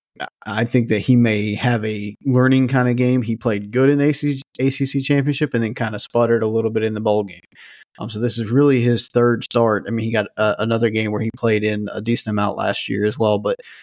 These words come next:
this is really his first time to, like, "Hey, this is yours. Go for it. It's all you."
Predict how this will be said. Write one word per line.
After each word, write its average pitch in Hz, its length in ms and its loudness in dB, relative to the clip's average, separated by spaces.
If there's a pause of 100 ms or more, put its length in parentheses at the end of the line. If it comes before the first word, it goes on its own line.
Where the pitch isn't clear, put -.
(180)
this 127 160 -2
is 117 80 -2
really 131 240 4
his 117 180 0
first 127 340 0
time 113 440 -2
to, 113 180 -8
like, 101 160 -2
"Hey, 113 140 0
this 113 240 -6
is 117 100 0
yours. 127 400 4
Go 110 220 -2
for 110 320 -4
it. 104 140 -6
It's - 180 -10
all 107 180 -2
you." 101 300 -6